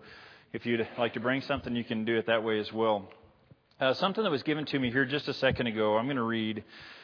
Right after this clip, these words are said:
but it's a message from, uh, uh, Romina Robinson, as, uh, we've been, uh, praying for her for a while. She's, uh, been pretty sick lately, and, uh, she said, "To those who follow our Lord Jesus, thank you for your kind gesture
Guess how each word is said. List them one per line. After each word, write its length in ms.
but 100
it's 140
a 60
message 500
from, 400
uh, 240
uh, 180
Romina 560
Robinson, 640
as, 380
uh, 180
we've 160
been, 240
uh, 120
praying 280
for 280
her 40
for 200
a 40
while. 460
She's, 360
uh, 100
been 180
pretty 220
sick 300
lately, 440
and, 320
uh, 140
she 180
said, 400
"To 60
those 280
who 80
follow 240
our 120
Lord 280
Jesus, 380
thank 260
you 60
for 140
your 120
kind 320
gesture 520